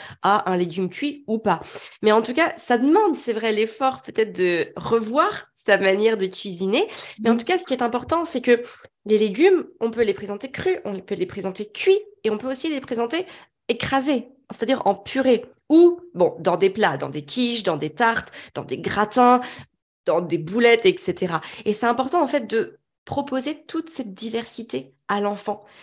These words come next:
Speaker 1: Parce que, bah, quand il aime pas sous une forme et qu'on se refuse de lui présenter les autres formes,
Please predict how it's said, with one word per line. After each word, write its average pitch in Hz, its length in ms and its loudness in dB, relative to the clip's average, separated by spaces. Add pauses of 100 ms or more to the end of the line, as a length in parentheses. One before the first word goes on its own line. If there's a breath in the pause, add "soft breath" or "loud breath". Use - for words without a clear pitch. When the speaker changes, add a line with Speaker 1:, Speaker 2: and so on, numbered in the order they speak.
(280 soft breath)
Speaker 1:
Parce - 220 -8
que, - 300 -2 (120)
bah, 143 140 0
quand 233 280 -2
il 226 120 0
aime 240 180 4
pas 277 200 2
sous 226 160 -10
une 214 180 -4
forme 262 420 0 (200)
et 208 80 -6
qu'on 220 160 -10
se - 100 -14
refuse 269 340 -6
de 214 100 0
lui 202 120 -8
présenter 208 420 -6
les 196 180 -2
autres 190 220 -6
formes, 285 480 2